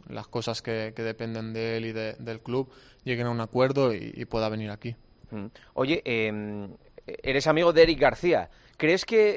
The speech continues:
Speaker 2: eh, está recibiendo demasiadas críticas con la selección?
Speaker 1: Bueno, eh, sí que es verdad que, que es muy amigo mío, eh, yo lo defiendo a muerte, creo que es un de-, un central, eh, top,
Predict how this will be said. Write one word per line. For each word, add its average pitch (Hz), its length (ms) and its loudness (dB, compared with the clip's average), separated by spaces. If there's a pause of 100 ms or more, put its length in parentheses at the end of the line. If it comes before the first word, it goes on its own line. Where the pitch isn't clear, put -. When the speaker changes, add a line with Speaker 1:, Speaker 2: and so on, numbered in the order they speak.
(480)
Speaker 2:
eh, 107 260 -2
está 151 180 2
recibiendo 180 340 0
demasiadas 170 420 0
críticas 196 640 -6 (340)
con 147 140 0
la 147 60 2
selección? 160 440 -2 (1800)
Speaker 1:
Bueno, 143 520 4
eh, 120 200 2
sí 135 160 -4
que 131 80 0
es 123 80 0
verdad 123 360 2
que, 113 300 0
que 113 200 0
es 117 60 -4
muy 123 140 2
amigo 110 320 2
mío, 131 400 2
eh, 117 220 0
yo 120 140 -2
lo 120 120 0
defiendo 113 340 -4
a 110 40 -4
muerte, 123 340 -2
creo 117 180 -2
que 113 100 -2
es - 100 -12
un 113 100 -2
de-, 113 180 -2
un 117 360 -4
central, 113 580 4
eh, 113 560 0 (100)
top, 143 280 8